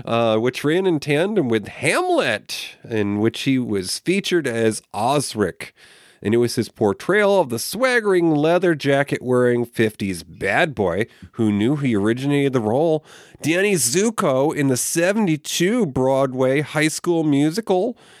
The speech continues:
smash Grease. And that put Barry prominently and permanently on the marquee signs. He originated the role. He was nominated for a Tony,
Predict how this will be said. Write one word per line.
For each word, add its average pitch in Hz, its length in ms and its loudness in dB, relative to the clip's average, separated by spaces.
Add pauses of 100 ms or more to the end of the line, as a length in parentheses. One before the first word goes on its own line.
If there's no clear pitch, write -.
smash 110 560 -4 (100)
Grease. 226 720 -2 (500)
And 117 200 0
that 143 220 -2
put 131 260 -4
Barry 143 500 2
prominently 220 800 0
and 147 180 -2
permanently 180 600 0
on 127 180 0
the 101 60 -2
marquee 101 560 -2
signs. 165 800 0 (480)
He 107 160 0
originated 147 640 2
the 107 60 2
role. 175 340 2
He 151 120 2
was 110 160 -2
nominated 151 680 2
for 107 180 -2
a 92 60 -6
Tony, 185 640 0